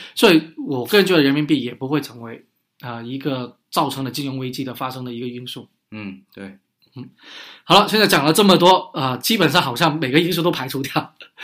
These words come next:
Speaker 2: 嗯。
Speaker 1: 目前起码没有看到一个，啊，啊，明显的信号说要金融危机或金融海啸。那我说了，那到底要怕什么？怕美股要调整什么呢？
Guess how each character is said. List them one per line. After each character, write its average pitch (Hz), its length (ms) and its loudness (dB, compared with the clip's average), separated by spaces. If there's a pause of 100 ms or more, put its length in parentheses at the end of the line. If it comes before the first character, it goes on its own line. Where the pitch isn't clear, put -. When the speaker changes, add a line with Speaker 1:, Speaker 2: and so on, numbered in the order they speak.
(140)
Speaker 2:
嗯。 101 200 -10
Speaker 1:
目 240 160 8
前 170 300 4
起 - 180 4
码 135 240 2
没 139 140 2
有 185 120 2
看 156 240 0
到 143 260 0
一 139 80 -2
个， 135 380 -6 (140)
啊， 117 360 -10 (180)
啊， 117 200 -8
明 131 200 -8
显 120 200 -8
的 120 80 -12
信 151 200 -6
号 139 120 -4
说 135 160 -4
要 127 220 -4
金 131 200 -8
融 120 140 -10
危 123 120 -10
机 120 220 -12
或 127 120 -12
金 131 140 -10
融 120 80 -14
海 - 140 -20
啸。 117 160 -20 (340)
那 147 240 2
我 117 140 -12
说 135 200 -4
了， 123 180 -8
那 135 80 -10
到 147 180 -4
底 139 120 -10
要 123 80 -10
怕 139 300 -2
什 120 120 -16
么？ 120 160 -18
怕 151 180 -8
美 131 140 -10
股 135 140 -12
要 131 100 -10
调 120 180 -18
整 127 200 -18
什 120 100 -20
么 120 120 -20
呢？ 151 140 -10